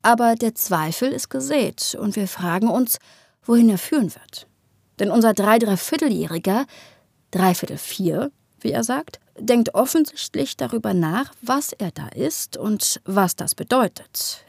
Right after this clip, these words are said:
Etwas, was wir nicht oft genug tun, zugegebenerweise. Werden wir jetzt eine vegetarische Familie? Vielleicht nicht. Lilly würde das Jugendamt rufen lassen,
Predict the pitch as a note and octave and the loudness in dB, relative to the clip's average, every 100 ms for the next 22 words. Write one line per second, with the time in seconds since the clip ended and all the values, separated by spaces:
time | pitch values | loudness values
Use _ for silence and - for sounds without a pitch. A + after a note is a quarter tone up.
0 | - G3 - B3 - _ _ _ _ - | -4 -4 0 -2 -4 _ _ _ _ -2
1 | A#3+ A#3+ B3+ B3 A3+ - - - A3 C#4 | 0 2 4 4 2 -2 -8 0 4 4
2 | - - F3+ D#3 D#3+ - - G3+ E3 C3+ | 2 -10 -6 -6 -6 -8 -6 -4 -2 -4
3 | F2+ F3 F3+ D3+ - _ _ _ _ _ | -6 -2 -2 -2 -10 _ _ _ _ _
4 | G3 A3+ B3 A#3+ A#3 A3 A3 A3 A3 G#3+ | 2 6 6 4 2 0 0 -2 -4 -4
5 | A#3 A3+ G#3 G3+ F#3+ G3 C4+ E4 F4 _ | -4 -6 -4 0 2 2 0 -4 -10 _
6 | _ _ _ _ - G#3 G3 - - - | _ _ _ _ -2 0 0 0 -8 -10
7 | - - - _ _ _ - G#3+ B3 A#3 | -16 -20 -20 _ _ _ 0 4 6 6
8 | G3+ A3 G#3 F3+ F3 G3+ A#3 A#3+ G3+ - | 6 6 6 4 2 4 8 8 8 4
9 | E3 F3 F3 G3 E3+ F#3+ E3+ D#3+ G3 | 0 2 4 4 4 2 2 2 0